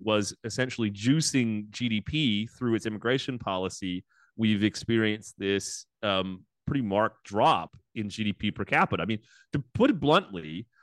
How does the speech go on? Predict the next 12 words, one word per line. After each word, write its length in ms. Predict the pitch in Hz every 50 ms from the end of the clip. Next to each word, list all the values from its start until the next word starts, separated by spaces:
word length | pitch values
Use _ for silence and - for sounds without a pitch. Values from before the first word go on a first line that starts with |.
| _ _ -
I, 100 | 123 139 -
I 80 | 131 143
mentioned 360 | 135 143 139 127 - 131 123
at 100 | 117 -
the 120 | - 113
outset 340 | 120 127 123 - - 117 -
that 100 | 110 104
we 120 | 104 110 104
managed 440 | 101 101 104 110 117 107 - -
to 80 | - 101
stave 320 | - - - 110 107 95
off 320 | 101 95 95 104 104 -